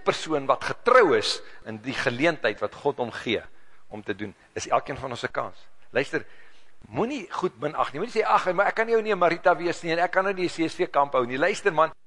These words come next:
dis nie die punt nie. As daar een van die ouens is in die C S V kamp wat sy gehou het, wat dit gesnap het en daarmee hardloop,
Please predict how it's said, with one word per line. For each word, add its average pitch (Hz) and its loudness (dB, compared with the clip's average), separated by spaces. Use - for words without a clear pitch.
dis 202 4
nie 302 -4
die 285 -4
punt 277 4
nie. 139 -6
As 170 6
daar 214 4
een 330 6
van 208 4
die 175 4
ouens 147 0
is 131 -6
in 135 0
die 117 -6
C 156 4
S - -6
V 135 0
kamp 113 4
wat - -10
sy 107 -2
gehou 87 -6
het, - -18
wat 120 0
dit 120 -2
gesnap 117 0
het - -12
en 113 -6
daarmee 123 2
hardloop, 110 -2